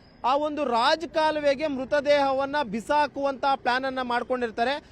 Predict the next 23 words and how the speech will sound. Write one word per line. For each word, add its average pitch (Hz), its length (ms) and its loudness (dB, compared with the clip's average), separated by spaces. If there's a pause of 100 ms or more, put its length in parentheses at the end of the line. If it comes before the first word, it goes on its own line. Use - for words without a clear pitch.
(140)
ಆದ್ರೆ 262 440 4
ಇಲ್ಲಿ 269 260 0
ರಾಜಕಾಲುವೆಗೆ 285 880 2
ಮೃತದೇಹ 277 460 2
ಬಿಸಾಕದ್ 254 520 -2
ಏನಾದ್ರೂ 269 360 2
ಬೇರೆ 262 400 6
ಎಲ್ಲಾದ್ರೂ 285 460 2
ಹೋಗಿ 262 260 0
ಸಿಕ್ತು 277 340 -4
ಅಂತಂದ್ರೆ 254 640 -2 (120)
ಸಮಸ್ಯೆಗಳಾಗುತ್ತೆ 262 880 2
ಅನ್ನುವಂತ 247 360 -2
ಒಂದು 247 340 -2
ಕಾರಣಕ್ಕೋಸ್ಕರ 247 720 0 (440)
ಪೊಲೀಸರಿಗೆ 302 720 4
ಸಿಗುವಂತಹ 294 760 -4 (180)
ನಿಟ್ಟಿನಲ್ಲಿ 254 600 -6 (220)
ರಾಜಕಾಲುವೆ 285 720 0
ಏನ್ 277 160 2
ಕಾಣ್ತೆ, 262 260 -4
ಆ 269 100 2
ರಾಜಕಾಲುವೆಯ 269 920 2